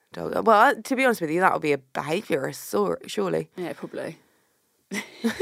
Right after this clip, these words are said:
Speaker 2: Always comes from back
Speaker 1: It's not
Speaker 2: back
Speaker 1: just
Speaker 2: round to
Speaker 1: about
Speaker 2: dogs.
Speaker 1: cuddling the dogs. <laughs>
Speaker 2: Well,
Speaker 1: And
Speaker 2: if I
Speaker 1: giving
Speaker 2: could just
Speaker 1: them treats.
Speaker 2: create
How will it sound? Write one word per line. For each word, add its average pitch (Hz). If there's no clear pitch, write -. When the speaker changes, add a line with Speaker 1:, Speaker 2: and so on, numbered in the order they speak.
Speaker 2:
Always 254
comes 262
from 226
back 214
Speaker 1:
It's 202
not 247
Speaker 2:
back -
Speaker 1:
just -
Speaker 2:
round 202
to 240
Speaker 1:
about 214
Speaker 2:
dogs. 170
Speaker 1:
cuddling 185
the 170
dogs. 180
<laughs> -
Speaker 2:
Well, 185
Speaker 1:
And 185
Speaker 2:
if 302
I 427
Speaker 1:
giving -
Speaker 2:
could 427
just 494
Speaker 1:
them 359
treats. -
Speaker 2:
create 285